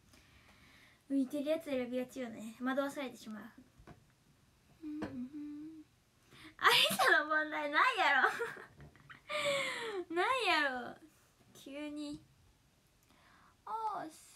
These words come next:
こんばんは。でもなんかズーム、ズーム、ズームで見たらなんか暗かった。なん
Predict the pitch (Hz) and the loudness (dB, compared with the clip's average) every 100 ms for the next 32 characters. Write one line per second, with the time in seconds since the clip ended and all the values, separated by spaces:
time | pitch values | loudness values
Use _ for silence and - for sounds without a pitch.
0 | - _ _ 359 359 349 339 349 349 349 | -20 _ _ -4 -2 0 -2 0 0 0
1 | 349 370 - _ _ - - - 330 339 | -4 -10 -20 _ _ -20 -20 -8 0 2
2 | 311 269 302 359 370 370 370 359 - 269 | 2 0 0 0 0 0 -2 -6 -10 -10
3 | 311 330 330 320 339 359 370 311 320 320 | -6 -8 -8 -10 -10 -14 -10 -8 -6 -6
4 | 320 320 320 349 339 285 277 262 254 339 | -6 -6 -6 -4 0 0 0 -2 -4 0
5 | 381 453 403 - 254 226 | 0 4 2 2 -6 -6